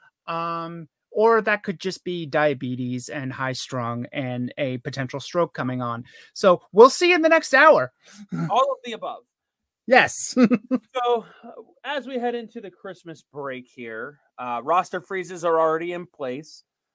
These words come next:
Speaker 2: uh,
Speaker 1: Mm-hmm.
Speaker 2: which I will say is kind of funny because people are freaking out about Buffalo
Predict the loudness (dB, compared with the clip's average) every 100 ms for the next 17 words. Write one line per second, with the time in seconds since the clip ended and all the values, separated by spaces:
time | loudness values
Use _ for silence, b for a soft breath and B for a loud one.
0 | _ -2 0 0 -2 -6 -8 _ _ _
1 | _ _ -4 -2 -2 -4 -8 _ -12 -4
2 | -4 -4 -10 -10 -8 -4 -4 -2 -6 -8
3 | -10 -8 -8 -6 -6 -4 -8 -6 -6 -4
4 | -2 -2 -2 0 0 0 -8 -6 -8